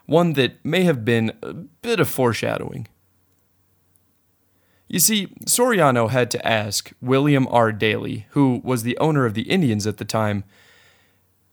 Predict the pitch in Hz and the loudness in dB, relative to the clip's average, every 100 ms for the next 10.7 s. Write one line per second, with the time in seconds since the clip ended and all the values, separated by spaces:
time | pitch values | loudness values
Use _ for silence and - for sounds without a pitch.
0 | _ - 196 185 175 - 226 240 175 113 | _ 0 2 4 0 0 2 4 4 6
1 | 117 110 - - - - 117 147 135 - | 4 2 -6 -12 -8 -6 0 0 0 0
2 | 117 107 - 117 104 - 151 143 - 110 | 0 -2 -2 -4 -4 -2 2 2 0 -2
3 | - - _ 117 107 - - - 113 107 | -2 -4 _ -2 0 -2 -4 -6 -4 -4
4 | - 139 - 117 _ _ _ _ _ _ | -4 -4 -6 -16 _ _ _ _ _ _
5 | _ _ _ _ _ _ _ - 143 131 | _ _ _ _ _ _ _ -2 2 2
6 | - 143 160 180 147 113 113 110 107 107 | 0 -2 2 2 2 2 4 4 4 -2
7 | - 107 - 139 113 107 113 110 101 107 | -8 -2 0 0 0 0 0 -2 -4 -2
8 | 113 107 104 98 - 147 - 113 127 120 | -2 -2 -2 -4 -2 -2 -2 0 0 -2
9 | 117 - - - - 160 131 - 143 151 | -6 -12 -20 -12 0 4 4 0 -2 0
10 | 147 131 113 - 170 131 107 | 2 0 -2 -2 0 2 0